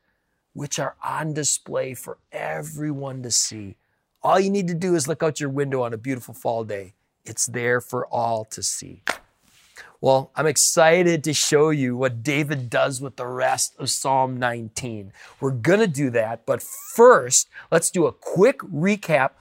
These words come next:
of where we've been for the last six weeks. We're nearing the end of a, of a seven-part teaching series about the Word of God. We've been asking a lot of questions about why do we call the Bible God's Word.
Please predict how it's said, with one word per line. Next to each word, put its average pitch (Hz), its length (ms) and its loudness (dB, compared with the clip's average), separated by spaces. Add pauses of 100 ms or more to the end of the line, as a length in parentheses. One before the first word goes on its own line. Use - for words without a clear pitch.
(140)
of 135 220 2
where 170 160 6
we've 190 200 0
been 147 300 4
for 139 140 -4
the 135 120 2
last 139 540 8
six - 300 0
weeks. 123 440 -4 (520)
We're 156 140 4
nearing 202 280 6
the 226 160 2
end 151 380 4 (240)
of 139 200 4
a, 123 200 2 (200)
of 135 140 2
a 131 260 2
seven-part 185 800 4
teaching 160 320 -2
series 127 380 0
about 135 240 2
the 131 80 -6
Word 151 400 2
of 127 180 -8
God. 117 400 -2 (720)
We've 170 120 4
been 165 100 6
asking 175 320 6
a 113 100 0
lot 165 540 4
of 170 120 -2
questions 143 760 -4 (400)
about 135 340 4
why 165 500 6
do 180 140 0
we 185 160 0
call 156 300 4
the 127 120 -2
Bible 151 840 4 (100)
God's 143 340 2
Word. 160 360 4